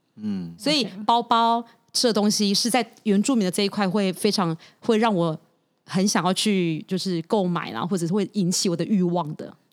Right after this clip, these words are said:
Speaker 3: 这个话题我就可以加入了。
Speaker 1: 哦，那你说。
Speaker 3: <laughs> 因为我本身非常喜欢原民元素的东西，不论是台湾的原住民的元素，或者是其他海岛国家。之前去过那个菲律宾，哇塞，我那时候在菲律宾的时候真的是购物狂，我就是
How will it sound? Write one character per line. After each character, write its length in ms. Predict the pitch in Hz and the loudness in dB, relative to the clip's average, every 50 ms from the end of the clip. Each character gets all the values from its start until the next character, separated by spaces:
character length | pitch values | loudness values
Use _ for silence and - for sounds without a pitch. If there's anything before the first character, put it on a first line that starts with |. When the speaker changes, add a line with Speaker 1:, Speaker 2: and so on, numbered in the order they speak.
| _ _ _ | _ _ _
Speaker 3:
这 100 | - 285 | 0 2
个 80 | 254 208 | 2 4
话 200 | 202 254 214 190 | 4 2 2 2
题 100 | 190 165 | 2 2
我 100 | 151 147 | 2 2
就 120 | 160 175 | 0 0
可 80 | 175 170 | 0 0
以 40 | |
加 220 | 151 - 151 139 143 | -2 -2 -4 -4 -4
入 160 | 143 139 139 | -6 -6 -8
了。 220 | - 190 202 220 - - _ 190 - - - - 285 - - 311 - - 294 285 - - | -10 -10 -12 -12 -14 -10 _ -10 -8 -8 -4 -4 -4 0 0 -2 2 2 0 -2 2 0
Speaker 1:
哦， 180 | 226 220 233 120 | -2 0 0 -2
那 100 | 247 240 | -2 -2
你 120 | 226 - | -2 -4
说。 180 | - - 214 - | -4 -4 -2 0
Speaker 3:
<laughs> 20 | |
因 120 | 262 294 | 0 2
为 200 | 311 285 247 214 - - | 2 2 0 -2 -2 0
我 140 | 214 226 | 0 0
本 240 | 214 208 208 185 170 | 2 2 2 2 2
身 260 | 160 - 202 202 208 | 2 2 2 2 2
非 80 | 208 220 | 2 2
常 220 | 202 185 170 180 | 2 2 2 0
喜 120 | 170 - 170 | 0 -2 -2
欢 320 | 151 156 160 160 170 180 - _ - | 0 0 0 0 -2 -4 -6 _ -8
原 160 | 180 165 170 | -4 0 0
民 440 | 190 196 196 196 170 156 147 151 - | 2 2 2 2 0 0 0 -2 -4
元 260 | - 202 170 160 165 180 | -2 0 0 2 0 0
素 180 | - - 202 | 0 0 -2
的 120 | 170 151 147 | -2 -2 -2
东 260 | - 151 151 156 156 | -2 -2 -2 -2 -4
西， 180 | - - 160 | -4 -6 -8
不 160 | 151 - 185 185 | -6 -2 -2 0
论 160 | 202 208 196 | 2 2 0
是 320 | 190 - 202 190 185 175 170 | 0 0 0 0 0 -2 -2
台 160 | - - 165 | -4 -6 -4
湾 120 | 156 170 165 | -2 0 0
的 160 | 165 160 151 | 0 -2 -2
原 180 | 151 147 143 143 | -2 -4 -4 -4
住 100 | 170 170 | -4 -4
民 180 | 156 143 135 | -4 -4 -4
的 200 | 135 135 135 131 | -6 -8 -8 -8
元 180 | 135 143 143 147 | -8 -10 -10 -10
素， 180 | 151 - 185 165 | -6 -4 -4 -2
或 160 | 202 202 175 | 0 0 0
者 120 | 160 156 | 0 -2
是 320 | 156 - 196 190 180 170 165 - - - - - - | -2 -2 -2 0 0 0 -2 -4 -12 -20 -20 -20 -12
其 160 | - - - 180 | -6 -4 -2 0
他 160 | 185 196 196 | 0 0 0
海 160 | 180 190 170 | 0 0 0
岛 180 | 170 156 139 139 | 0 -2 -2 -4
国 160 | - 139 143 | -6 -6 -6
家。 220 | 151 160 165 180 | -4 -2 -2 -2
之 180 | 175 - 233 226 | -2 -2 -4 -2
前 160 | - 202 170 | 0 0 0
去 140 | 160 - 214 | 0 -2 0
过 220 | 196 202 196 185 | 0 0 0 2
那 100 | 180 180 175 | 0 0 0
个 360 | 180 160 151 143 143 143 139 | 0 0 0 0 -2 -2 -4
菲 160 | - - 185 | -2 -2 -2
律 140 | 175 170 160 | 0 0 -2
宾， 280 | 156 - 151 139 139 143 - - - - - - - | -2 -4 -6 -6 -6 -8 -10 -14 -20 -20 -20 -20 -6
哇 160 | - 277 285 240 | -2 0 0 2
塞， 100 | - 233 | 2 2
我 120 | 202 190 | 2 4
那 120 | 220 254 | 4 4
时 80 | 240 226 | 2 2
候 80 | 233 220 | 2 2
在 160 | 233 226 220 | 2 0 0
菲 140 | 214 - 196 | 0 0 0
律 100 | 202 190 | 0 0
宾 160 | 196 196 185 | 0 0 0
的 60 | 165 | 2
时 60 | 160 170 | 0 0
候 80 | 170 | 0
真 160 | 170 180 175 | 0 0 0
的 60 | 165 160 | -2 -2
是 180 | - 185 170 | -2 -4 -4
购 160 | - - 175 | -2 -2 -2
物 180 | 160 156 160 147 | 0 0 -2 -4
狂， 300 | 151 - 160 131 127 143 | -6 -8 -10 -10 -6 -4
我 60 | 151 160 | -4 -2
就 100 | 175 185 | -2 0
是 320 | 175 196 185 170 165 | 0 0 0 0 -2